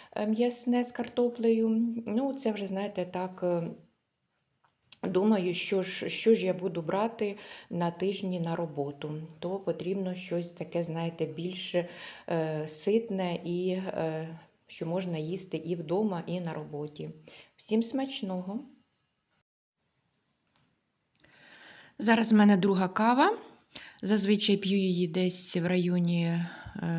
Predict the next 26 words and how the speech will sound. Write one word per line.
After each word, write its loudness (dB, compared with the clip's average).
одинадцятої 0
години. 0
Ну, 6
так -2
от, -6
знаєте, -2
на 2
роботі 0
отак -6
завжди -2
ми 0
п'ємо 0
каву 0
десь -4
так, -6
е, 0
в 0
десять 0
тридцять, -2
в -2
одинадцять, 0
от, -4
об -4
одинадцятій 2
годині. 2
І 4